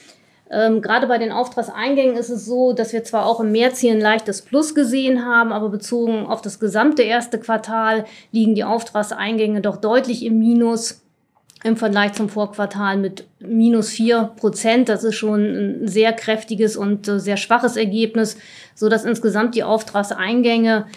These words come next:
weiterhin abwärts gerichtet sind. Aber auch hier, ähm, ist zu beachten, dass, äh, wenn man sich den Bestand an Auftrags-, ein-,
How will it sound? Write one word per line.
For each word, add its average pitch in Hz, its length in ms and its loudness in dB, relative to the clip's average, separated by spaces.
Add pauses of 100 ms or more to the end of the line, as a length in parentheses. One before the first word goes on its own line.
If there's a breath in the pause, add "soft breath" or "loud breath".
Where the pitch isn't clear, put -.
(180 loud breath)
weiterhin 214 560 0
abwärts 208 460 -2
gerichtet 190 480 -6
sind. 185 340 -8 (380 soft breath)
Aber 208 180 -4
auch 214 140 -4
hier, 277 480 6 (180)
ähm, 247 340 0
ist 277 240 0
zu 277 120 2
beachten, 247 800 0 (240)
dass, 220 360 0
äh, 214 180 0
wenn 214 120 0
man 214 120 0
sich 214 260 -6 (220)
den 214 140 0
Bestand 247 420 2
an 240 200 -2
Auftrags-, 226 760 -6 (140)
ein-, 226 240 0